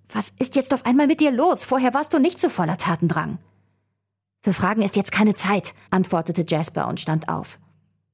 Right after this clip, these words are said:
„Was machen Sie da, Mister Black?“ „Wie?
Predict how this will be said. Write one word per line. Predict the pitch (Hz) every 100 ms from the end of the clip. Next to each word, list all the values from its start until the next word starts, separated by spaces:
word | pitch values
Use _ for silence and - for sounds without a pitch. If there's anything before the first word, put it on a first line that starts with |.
| _ _ _
„Was | - 294
machen | 277 330 220
Sie | 240
da, | 190
Mister | 180 175 190
Black?“ | 180 160 - - _ _ _ _ _ _ _ -
„Wie? | 151 233